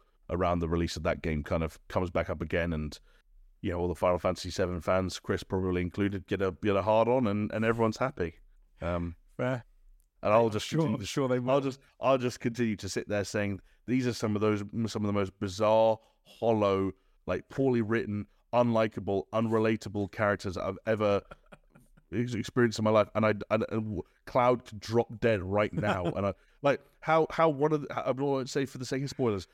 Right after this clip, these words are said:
Speaker 1: but how one of these characters' deaths is meant to be, meant to be one of the most significant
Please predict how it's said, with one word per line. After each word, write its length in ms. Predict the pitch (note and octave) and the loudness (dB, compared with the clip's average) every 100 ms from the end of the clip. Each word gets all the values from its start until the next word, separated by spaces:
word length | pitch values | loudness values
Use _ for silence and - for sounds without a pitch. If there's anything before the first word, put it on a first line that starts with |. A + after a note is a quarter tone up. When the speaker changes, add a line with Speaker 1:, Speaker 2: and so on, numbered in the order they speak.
| _ | _
Speaker 1:
but 100 | B2 | 0
how 160 | C3+ E3 | 4 4
one 300 | C3 C#3 D#3 | 4 2 0
of 100 | C3+ | 0
these 180 | D3 C3+ | -4 -4
characters' 480 | - C3+ A#2 A#2+ | -2 -2 -2 -6
deaths 440 | G2+ A#2+ G#2+ - - | -2 0 0 -2 -8
is 140 | B2+ G#2 | -6 -2
meant 260 | A#2 A#2 | -2 -2
to 40 | G#2+ | -6
be, 100 | A2 G#2 | -6 -2
meant 200 | A#2 A2 | -2 0
to 60 | |
be 180 | G#2+ G2+ - _ - | -2 -2 -4 _ 0
one 140 | A#2 | 2
of 80 | A2+ | 4
the 40 | |
most 220 | A#2 - - _ | 2 -2 -10 _
significant 800 | - B2+ G#2+ B2 C#3 - B2 A2+ | -2 0 2 0 0 0 -2 -2